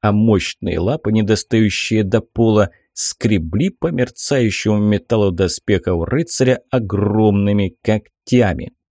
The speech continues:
Харпе удивлённо посмотрел на остающиеся на них царапины. Латы рыцаря уже были изрядно потрёпаны. Да Кири не просто было повредить.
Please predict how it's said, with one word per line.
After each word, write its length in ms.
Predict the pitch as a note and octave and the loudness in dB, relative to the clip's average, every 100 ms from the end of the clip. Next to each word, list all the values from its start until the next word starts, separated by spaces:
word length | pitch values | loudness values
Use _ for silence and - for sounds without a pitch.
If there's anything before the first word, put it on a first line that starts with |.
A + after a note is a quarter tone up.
| _ _ _ _ _ _ _ _ _ _ _ _ _ _ _ _ _ _ | _ _ _ _ _ _ _ _ _ _ _ _ _ _ _ _ _ _
Харпе 640 | - F#3 A#3 - G3+ F3 - - | -2 0 0 0 0 -2 -8 -2
удивлённо 680 | C3 B2 C3+ B2 G3+ G3 E3+ | 0 2 2 0 0 -2 -4
посмотрел 800 | - D3+ C#3+ - C#3 - F3+ - | -2 -4 -2 -4 -6 -4 -4 -2
на 160 | - | 0
остающиеся 880 | A#2+ - A#2 D#3 D3 - C3 A#2 - | -2 -2 -2 -2 -4 -2 0 0 2
на 140 | A2+ A#2 | 2 4
них 260 | A#2+ - | 2 -2
царапины. 840 | - - B2 C#3+ G#2 E2 - - - _ _ - | -8 -2 -2 0 -2 -2 -6 -10 -14 _ _ -8
Латы 540 | F2 G2 F#2+ - E2 F2 | -2 0 0 0 -4 -2
рыцаря 440 | C3+ - F3 F3 | -2 -2 -4 -2
уже 440 | E3 D#3+ C#3 D3 | -2 -4 -2 -2
были 460 | C#3+ G2 B2 A2+ B2+ | -2 0 0 2 2
изрядно 640 | G#2+ G#2+ G#2 G2 - G#2+ G2 | 2 2 2 2 0 -2 0
потрёпаны. 920 | A#2 A2+ A#2 A#2+ G2+ - G2+ F2+ - _ _ _ _ | 0 0 0 2 2 0 -2 -2 -6 _ _ _ _
Да 280 | - F2 A#2+ | -6 -2 -2
Кири 400 | - - G3 G#3 | -2 -4 -2 -2
не 140 | G3 | -2
просто 560 | E3+ C3+ D#3+ F#3+ - A#3 | -4 -2 -2 -2 -4 -6
было 400 | G3 E3 A#2 G#2+ | -2 0 2 2
повредить. 880 | - A#2 A2+ C3 D#3 B2 - - | 2 2 2 0 -2 -4 -8 -10